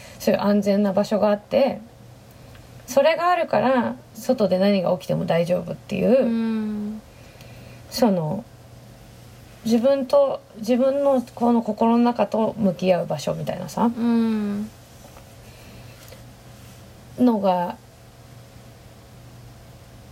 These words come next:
Speaker 1: あって、で、まあ、そうだな、なんだろうな。
Speaker 2: <laughs> いや、なんか、あの、普段自分が使わない言葉だなっていうのが結構あ-、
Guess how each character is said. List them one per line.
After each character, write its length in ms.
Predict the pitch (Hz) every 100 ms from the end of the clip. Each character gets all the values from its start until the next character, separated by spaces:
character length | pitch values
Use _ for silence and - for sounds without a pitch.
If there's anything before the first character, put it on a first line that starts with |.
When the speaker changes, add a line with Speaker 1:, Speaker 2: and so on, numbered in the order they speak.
| -
Speaker 1:
あ 120 | 214
っ 80 | 208 -
て、 600 | - 190 202 190 175 - -
で、 100 | 247
ま 220 | 254 254
あ、 60 | 196 - - - - - - -
そ 280 | - - -
う 40 |
だ 100 | -
な、 320 | - - - 202
な 160 | 190
ん 80 | 208
だ 140 | 233
ろ 140 | 220 196
う 80 | 196
な。 680 | 180 180 196 202 214 214 190 - -
Speaker 2:
<laughs> 1200 | 285 - 330 415 415 - - - - - - -
い 40 | 320
や、 60 |
な 140 | 311 220
ん 20 |
か、 140 | 240 208 - - - -
あ 120 | 247
の、 160 | 240 233
普 200 | 233 415
段 180 | 494 330
自 160 | 240
分 180 | 226 285
が 120 | 349
使 200 | 359 -
わ 100 | 359
な 140 | 359 370
い 40 | 370
言 100 | 370
葉 220 | 359 381
だ 160 | 339
な 200 | 220 214
っ 80 | 220
て 180 | - 226
い 60 | 226
う 80 | 214
の 120 | 202
が 100 | 180
結 240 | - 226 -
構 340 | 185 180 170
あ-、 140 | 196